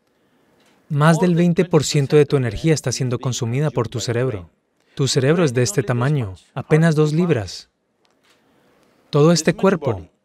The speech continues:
todo este cuerpo consume solo el ochenta por ciento. Esto consume el veinte por ciento sentado aquí. Si aumentas el tamaño de la neurona,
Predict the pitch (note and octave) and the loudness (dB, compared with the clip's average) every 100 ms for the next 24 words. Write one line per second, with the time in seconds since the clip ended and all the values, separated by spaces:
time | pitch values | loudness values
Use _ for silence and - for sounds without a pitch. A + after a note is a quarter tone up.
0 | _ _ _ _ D#3+ F3 G#3 G3 - G3+ | _ _ _ _ 2 4 4 2 2 0
1 | A3+ F#3+ G#3 D3+ B2+ C#3 A#2 - F3+ B2+ | 2 2 4 0 0 -2 -2 0 0 -2
2 | F#2+ - - B2+ B2+ B2+ - A#2+ B2+ B2+ | -6 -8 -4 -2 -2 -4 -4 -6 -4 -6
3 | G#2 C3+ C#3 G2+ G2 _ _ _ _ C#3 | -6 -6 -8 -10 -16 _ _ _ _ -2
4 | - D3 D#3 C3 D#3+ E3+ C#3 B2 A#2 B2 | 0 0 0 0 0 0 0 -2 -4 -4
5 | B2+ G#2+ D#3 D#3+ B2+ A2+ A2 G#2 G2+ C#3+ | -4 -2 -4 -4 -6 -6 -4 -6 -6 -10
6 | D3 _ _ _ _ _ _ _ _ - | -10 _ _ _ _ _ _ _ _ -12
7 | - D3+ C#3 D3+ E3 F3+ F3+ D#3+ D#3 C#3+ | -2 0 2 2 0 0 0 2 2 2
8 | C#3+ D3+ C#3+ B2 A2 C3 D3+ G2+ F2+ | 2 2 0 0 -2 0 -2 -4 -10